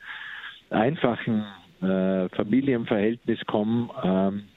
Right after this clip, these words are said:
war das natürlich immer die oberste Angst. Wie überwinden wir die Prekariatssituation?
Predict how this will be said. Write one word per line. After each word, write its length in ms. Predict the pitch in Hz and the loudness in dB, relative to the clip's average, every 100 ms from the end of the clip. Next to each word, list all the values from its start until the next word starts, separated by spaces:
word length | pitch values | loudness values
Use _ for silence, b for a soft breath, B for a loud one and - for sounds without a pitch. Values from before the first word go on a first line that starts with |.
| - B B B B B B B - | -18 B B B B B B B -2
war 240 | 90 98 | 0 2
das 200 | 110 107 - | 2 0 0
natürlich 400 | 107 113 107 117 | 0 2 0 2
immer 240 | 123 123 | 2 2
die 120 | 113 | 2
oberste 460 | 110 123 120 - 117 | 2 2 0 0 -2
Angst. 360 | 98 113 92 - - - | 0 -2 -4 -8 -12 -2
Wie 180 | 113 139 | 0 2
überwinden 800 | 120 107 101 123 147 - - 104 | 2 2 2 0 -2 -4 -4 2
wir 680 | 107 107 107 107 107 107 - - | 4 4 4 2 0 -2 -4 -4
die 120 | 101 | -4
Prekariatssituation? 1800 | - 95 104 - 104 95 98 85 95 - 98 - 82 - - - 85 | -2 -2 -2 0 -2 0 0 0 -4 -6 -8 -4 -6 -4 -4 -2 0